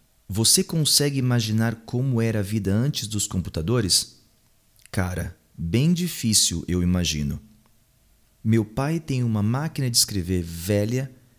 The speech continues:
e não dá pra acreditar que as pessoas trabalhavam com aquilo. Nem vamos compará-las com os computadores hoje em dia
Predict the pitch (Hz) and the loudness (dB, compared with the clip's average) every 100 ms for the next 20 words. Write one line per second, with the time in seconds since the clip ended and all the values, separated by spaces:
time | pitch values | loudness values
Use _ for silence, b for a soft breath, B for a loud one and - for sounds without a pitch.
0 | b - 127 139 180 202 123 131 - 123 | b -2 0 2 2 0 0 -4 -4 -6
1 | 120 113 107 - 120 123 123 120 - 123 | -4 -4 -4 -4 -4 -4 -2 -4 -2 0
2 | - 127 127 - 135 147 135 123 131 135 | 0 0 -2 -4 -4 -2 -2 -2 -2 -2
3 | 139 - 180 - - 92 87 - _ _ | -4 -4 -6 -4 -4 -2 -2 -6 _ _
4 | _ _ _ _ _ _ 120 147 202 135 | _ _ _ _ _ _ 2 4 4 2
5 | 139 139 135 - 127 123 113 120 117 113 | 2 2 0 -2 -2 0 -2 0 0 0
6 | - 113 113 - 107 - - 101 107 104 | 0 -2 0 -2 -4 -4 -4 -2 0 2
7 | 104 101 101 101 101 85 92 87 85 | 2 0 0 2 0 2 0 0 -2